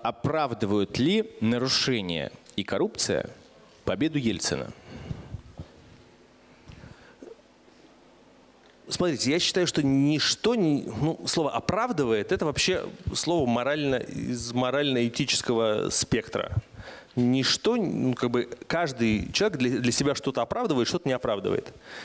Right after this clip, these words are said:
Speaker 2: Я считаю, что это, эта книга про то, как, а, ам,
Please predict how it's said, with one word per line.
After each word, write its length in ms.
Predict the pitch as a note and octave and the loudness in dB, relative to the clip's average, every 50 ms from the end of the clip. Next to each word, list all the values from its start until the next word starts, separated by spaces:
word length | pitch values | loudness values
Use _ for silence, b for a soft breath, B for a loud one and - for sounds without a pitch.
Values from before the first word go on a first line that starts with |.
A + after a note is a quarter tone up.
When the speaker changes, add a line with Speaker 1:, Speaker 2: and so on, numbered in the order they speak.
| B B | B B
Speaker 2:
Я 100 | - A3+ | 0 0
считаю, 220 | - - - F#3 D#3 | 2 2 2 0 2
что 120 | - F3+ | 2 2
это, 200 | C#3 D#3+ D#3+ - | 0 2 2 2
эта 180 | C#3+ D3 - D#3 | 0 0 0 -2
книга 260 | - G3+ A#3+ G#3 F3+ | 0 0 0 0 0
про 180 | - C3+ C3 | 0 -2 -4
то, 160 | C3 - F#3+ F#3 | 0 0 -2 0
как, 300 | - D3 C#3 - - - | 0 -2 -2 -2 -6 -2
а, 240 | - A#2+ A#2 A2+ A2 B B B B B B B B B B B | 0 2 2 0 0 B B B B B B B B B B B
ам, 640 | - A2 A2 A2 G#2+ G#2 G#2 G2+ G2+ G2+ G2+ F#2+ | -2 0 0 2 2 0 0 2 2 2 2 0